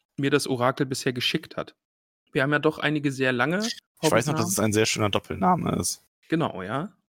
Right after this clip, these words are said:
Speaker 1: Die Franziska heißt jetzt nämlich Veneranda Gamschituk aus Wasserau. Nein, von Wasserau. Gamschituk von Wasserau.
Speaker 2: Das ist schon eine schöne Familienkombination. Gamschituk.
Speaker 1: Ja, da
Speaker 2: Fällt
Speaker 1: könnte
Speaker 2: mir
Speaker 1: ich mich
Speaker 2: gut.
Speaker 1: auch mit, ja,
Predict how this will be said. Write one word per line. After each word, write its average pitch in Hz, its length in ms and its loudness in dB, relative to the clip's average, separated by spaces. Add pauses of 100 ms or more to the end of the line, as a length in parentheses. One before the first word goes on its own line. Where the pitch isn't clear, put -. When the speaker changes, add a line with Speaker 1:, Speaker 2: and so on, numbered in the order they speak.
(420)
Speaker 1:
Die 147 200 -2
Franziska 151 640 0
heißt 135 220 -2
jetzt 147 180 0
nämlich 151 520 -2 (320)
Veneranda 156 920 4
Gamschituk 190 1000 0 (100)
aus 170 280 0 (200)
Wasserau. 117 720 2 (140)
Nein, 139 220 -2
von 170 440 4
Wasserau. 98 640 -2 (240)
Gamschituk 165 680 -2
von 151 340 -2
Wasserau. 113 540 -4 (580)
Speaker 2:
Das - 160 -2
ist 113 100 6
schon - 180 2
eine 101 80 0
schöne 104 400 2
Familienkombination. 98 1000 0
Gamschituk. - 680 -4 (500)
Speaker 1:
Ja, 147 80 -2
da 156 100 2
Speaker 2:
Fällt - 20 -2
Speaker 1:
könnte 175 140 2
Speaker 2:
mir - 60 2
Speaker 1:
ich 95 40 -2
mich 190 120 2
Speaker 2:
gut. 143 100 -2
Speaker 1:
auch - 60 -12
mit, 123 280 -12
ja, 147 160 -4